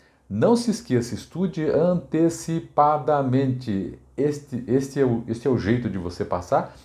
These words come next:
Concurso público não tem sorte, concurso público é bunda na cadeira e estudo na cabeça. Legal?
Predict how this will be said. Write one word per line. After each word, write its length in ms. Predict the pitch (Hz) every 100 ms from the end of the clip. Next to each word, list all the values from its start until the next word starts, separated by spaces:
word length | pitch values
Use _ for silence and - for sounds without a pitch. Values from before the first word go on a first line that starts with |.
| - - -
Concurso 440 | 240 226 202 -
público 340 | - 151 135
não 220 | 120 127 123
tem 180 | 110
sorte, 500 | 95 - 151 170 170
concurso 460 | 127 127 123 123 117
público 720 | - 151 143 143 123 104 85 - - _ -
é 340 | 117 110 - - _ _ _ _ _ _ -
bunda 280 | 196 214 185
na 100 | 165
cadeira 600 | 139 113 156 143 135 - - _ - -
e 160 | 98
estudo 800 | 104 - - - 170 170 147 - - _ -
na 200 | 95 123
cabeça. 920 | 123 95 80 110 - - - 69 64 - - - -
Legal? 600 | 113 135 208 196 -